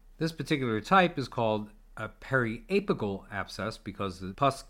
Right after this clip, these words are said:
accumulates at the base of the tooth, at the base of the root,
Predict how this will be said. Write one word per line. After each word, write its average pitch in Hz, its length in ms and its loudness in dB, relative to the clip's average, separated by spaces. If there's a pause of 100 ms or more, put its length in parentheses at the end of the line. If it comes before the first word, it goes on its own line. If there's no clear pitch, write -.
(100)
accumulates 110 680 0
at 95 160 -4
the 98 60 -4
base 127 400 0
of 95 140 -4
the 95 100 -6
tooth, 98 380 -4
at 92 120 -10
the - 60 -10
base 104 240 -2
of 92 80 -4
the 87 80 -10
root, 113 320 -2